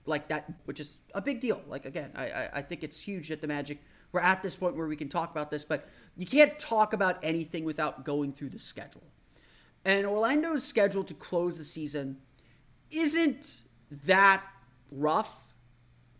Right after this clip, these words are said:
The longest, they have a three-game road trip and a four-game road trip left, and it's a West Coast road trip. Um, but otherwise, it's a pretty healthy amount of home games. Uh, and really, I see Milwaukee, uh, and then I guess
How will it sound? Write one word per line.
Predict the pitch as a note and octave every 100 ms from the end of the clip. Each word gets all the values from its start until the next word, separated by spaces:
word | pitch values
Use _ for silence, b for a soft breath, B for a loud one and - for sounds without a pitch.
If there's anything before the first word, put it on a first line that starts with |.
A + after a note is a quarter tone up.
| - - - -
The | F3+
longest, | G3+ C4 C4+ -
they | G3
have | F#3+
a | F#3
three-game | G3+ C4 C4 C4
road | A3+ G#3+
trip | - G#3+
and | F3+
a |
four-game | - F3 E3+ D#3+ D3+
road | C#3
trip | - -
left, | C#3 C3
and | C3
it's | - C#3+ C#3
a |
West | D#3 D3+ -
Coast | C3+ -
road | B2+
trip. | - A#2 - b b b b b -
Um, | F3
but | F3 F#3
otherwise, | G#3+ D4+ E4 B3+ F3+ D#3 -
it's | - C4
a | D#4+
pretty | D#4 - D4 D4+
healthy | D#4 D4 A3+
amount | G3+ F#3
of | D#3
home | D3+ D3
games. | D3+ E3+ F3+ E3+ - - b b b b _
Uh, | F3 F3+ -
and | G3 G3 F#3+ F3+
really, | G3+ D#4 D4+ C4 A3+ G#3 - -
I | -
see | C4 A3 G#3
Milwaukee, | F#3 D#3+ D3 E3 F3+ A#3+ B3 A#3+ G#3+ - b b b b _
uh, | D#3+ E3 -
and | E3 E3
then | E3
I | D#3
guess | C#3+ G3+ - -